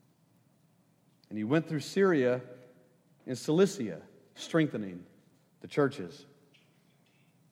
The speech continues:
Paul came also to Derbe in Lystra. A disciple was there named Timothy,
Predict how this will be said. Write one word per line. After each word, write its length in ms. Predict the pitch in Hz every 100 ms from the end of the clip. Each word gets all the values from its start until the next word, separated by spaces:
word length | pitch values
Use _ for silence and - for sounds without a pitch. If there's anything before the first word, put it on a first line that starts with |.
| _ _ _ _ _ _ _ _ _ _
Paul 300 | - 202 254
came 340 | 247 233 208 190
also 400 | 180 196 185 175
to 140 | 160
Derbe 360 | 143 156 180 156
in 320 | 143 139 143
Lystra. 420 | 160 151 - 98 - - - _ _ _ -
A 60 |
disciple 480 | 151 - 220 226 208
was 160 | 170 147
there 200 | 170 175
named 280 | 170 170
Timothy, 480 | - 214 185 - 92